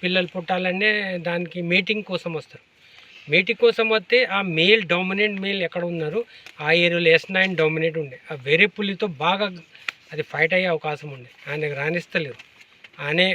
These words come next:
అధికారం ఉంది అని అనుకొని ఆ ఏరియాలో ఒకటే పులి ఉంటుంది కాబట్టి అది కూడా ఇంకో అవకాశం ఉంది, ఎక్కడైతే ఘర్షణ ఉంటుంది. సపోజ్ ఏంటంటే ఎప్పుడు కూడా ఆ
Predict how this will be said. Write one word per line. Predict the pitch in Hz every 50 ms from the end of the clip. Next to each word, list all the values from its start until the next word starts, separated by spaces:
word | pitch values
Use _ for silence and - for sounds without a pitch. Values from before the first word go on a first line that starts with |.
| 165 160
అధికారం | 165 160 165 170 175 175 180 185 180 180
ఉంది | 180 175 175 170
అని | 180 180
అనుకొని | 170 170 160 - 165 156 175 220 240 - - - - - - 151
ఆ | 151 160 160 170
ఏరియాలో | 170 175 170 175 170 160
ఒకటే | - 165 165 185 175 -
పులి | 180 180 175 175
ఉంటుంది | 170 160 165 147 - 165
కాబట్టి | 165 170 170 185 190 - 165
అది | 165 170 214 202
కూడా | - 220 214 208 202
ఇంకో | 202 196 202 190
అవకాశం | 185 165 - 180 180 - 185 180 175
ఉంది, | 175 170 160
ఎక్కడైతే | - - 165 165 160 - 190 160
ఘర్షణ | 135 127 120 - 147 135 127
ఉంటుంది. | 120 - - - _ _ _ _ _ _ _ _ _ - - _ _ _ _ _ _ _ _ _ _ _ -
సపోజ్ | 160 156 180 208 208 202 196 190
ఏంటంటే | 208 196 196 196 196 190 190 233 254 - - _ _ 160 156 165
ఎప్పుడు | 160 - _ 214 220 226 214 226
కూడా | 226 226 226 226 233 233 220 - - _ _ _ _ _ _ _ -
ఆ | - 196